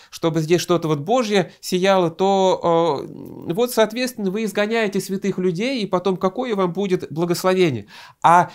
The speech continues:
здесь вот местные жители, они с огромной любовью приняли,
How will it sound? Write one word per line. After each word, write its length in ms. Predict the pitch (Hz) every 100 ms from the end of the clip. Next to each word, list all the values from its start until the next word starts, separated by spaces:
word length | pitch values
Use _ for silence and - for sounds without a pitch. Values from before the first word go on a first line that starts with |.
| -
здесь 420 | 156 160 269 294
вот 120 | 220 196
местные 420 | 226 220 208 202
жители, 540 | 202 285 262 233 196 - _ -
они 360 | 175 208 262
с 100 | 247
огромной 420 | 196 202 247 226 226
любовью 500 | 226 214 233 220 208
приняли, 580 | 254 285 254 202 143